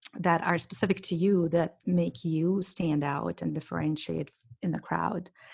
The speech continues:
And then the soft skills, this is where, uh, I think it's, it's important not to overlook, because women have a lot to offer in soft skills as well. Um, H B R, actually, uh,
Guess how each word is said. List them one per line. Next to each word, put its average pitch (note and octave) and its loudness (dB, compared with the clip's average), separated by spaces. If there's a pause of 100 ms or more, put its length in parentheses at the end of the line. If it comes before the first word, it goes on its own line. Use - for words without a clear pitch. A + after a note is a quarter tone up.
(380)
And A3 8
then G#3+ 8
the F#3 6
soft - 2
skills, G3 2
this F#3+ 2
is A3 4
where, F3 4 (140)
uh, F#3+ 2
I F3+ 2
think F#3+ 2
it's, - -2
it's G3 -4
important A3 2
not E3+ 4
to F3 -2
overlook, E3 2
because F3 0
women F3 4
have E3 -2
a E3 4
lot D#3+ 2 (600)
to - -4
offer F#3+ 2
in F3+ 2
soft E3 0
skills E3 -2
as E3 -4
well. D#3+ -2 (720)
Um, F3+ 6
H G#3 8
B F#3 8
R, G3+ 10
actually, F3 2
uh, F3 -2